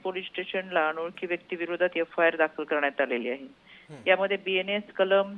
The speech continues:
Speaker 1: चौसष्ट तीनशे नऊ सहा, तीनशे एकावन्न दोन, तीन पाच, पोक्सो अंतर्गत चार सहा आणि शस्त्र अधिनियम अंतर्गत चार पंचवीस अन्वये गुन्हा दाखल करण्यात आलेला आहे. या सगळ्या घटनेमध्ये संबंधित महिलेने,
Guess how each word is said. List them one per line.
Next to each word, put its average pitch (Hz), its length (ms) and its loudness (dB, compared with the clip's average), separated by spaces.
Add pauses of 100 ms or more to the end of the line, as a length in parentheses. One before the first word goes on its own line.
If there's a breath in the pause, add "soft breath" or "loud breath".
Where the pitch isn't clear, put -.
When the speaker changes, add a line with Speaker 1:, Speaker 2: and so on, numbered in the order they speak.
Speaker 1:
चौसष्ट 175 440 -4
तीनशे 175 400 -8
नऊ 170 140 -6
सहा, 170 380 4
तीनशे 160 360 -6
एकावन्न 165 520 0
दोन, 156 220 0
तीन 165 300 -8 (140)
पाच, 160 160 8 (600 loud breath)
पोक्सो 190 280 4
अंतर्गत 185 500 4 (140)
चार 175 140 8 (160)
सहा 185 100 2
आणि 165 280 -2
शस्त्र 185 340 -4
अधिनियम 175 480 -4
अंतर्गत 165 440 -4
चार 165 380 -2
पंचवीस 175 580 -6
अन्वये 170 300 -4
गुन्हा 180 240 0
दाखल 165 260 2
करण्यात 147 300 -4
आलेला 135 240 -2
आहे. 135 100 -6 (600 loud breath)
या 220 280 8 (100)
सगळ्या 196 280 0
घटनेमध्ये 175 640 -8
संबंधित 170 500 -10 (200)
महिलेने, 160 440 -6